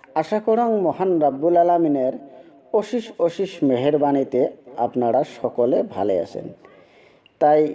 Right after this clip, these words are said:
সামনে রমজান মাস আসি গেছে। এই রমজান মাসে হযরত মুহাম্মদ সাল্লাল্লাহু আলাইহি সাল্লাম রমজান মাসের বিষয় কি বলেছিলেন, তাই আপনারা মনোযোগ দিয়ে শুনবেন। আমি সেই কথাগুলো আমি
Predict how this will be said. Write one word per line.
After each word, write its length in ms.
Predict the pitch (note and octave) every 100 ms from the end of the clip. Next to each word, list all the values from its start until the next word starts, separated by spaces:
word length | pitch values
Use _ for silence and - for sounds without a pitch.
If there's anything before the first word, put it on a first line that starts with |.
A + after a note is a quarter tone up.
| D3+
সামনে 540 | - - D#3 F#3+ G3+
রমজান 480 | E3+ D3 D3+ D3+ F#3+
মাস 220 | F#3+ F#3
আসি 260 | F3 D3+ E3
গেছে। 440 | D3 C3 A#2+ B2 E3+ - - - _
এই 160 | D3+ C#3
রমজান 500 | C3 B2+ C#3 F3+ A3
মাসে 460 | A3+ G3+ F#3 E3+ F#3 - - -
হযরত 460 | A2+ B2 C#3 F3+ F3+
মুহাম্মদ 460 | D3+ B2+ D#3 F3 F3
সাল্লাল্লাহু 460 | - D#3+ E3 F3+
আলাইহি 120 | F3
সাল্লাম 440 | F3+ E3+ E3 C#3+ E3 - C#3+ D3+
রমজান 440 | - B2+ C3 D3+ F3
মাসের 360 | E3+ D#3+ F3
বিষয় 420 | D3+ C#3+ C#3+ B2+ B2+ - C3 B2+ _
কি 200 | B3+ B3+
বলেছিলেন, 840 | G#3+ E3+ F3 E3 F3 C#3+ C3 D#3+ - - - - -
তাই 320 | C#3+ C#3 C3+ -
আপনারা 580 | B2 C#3 D3 D3 C3 C3 D3 C3+
মনোযোগ 480 | G#2 A#2 C3 D#3+ G3
দিয়ে 220 | F#3 G3
শুনবেন। 520 | F3+ - C#3 C3 B2+ C3+ - - - -
আমি 380 | B2 B2 B2+ B2+ C#3 - - - -
সেই 360 | - D#3 D#3 D3+
কথাগুলো 520 | C#3+ C3+ D3 C#3+ C#3+
আমি 440 | C3+ G#2 A#2+ A#2+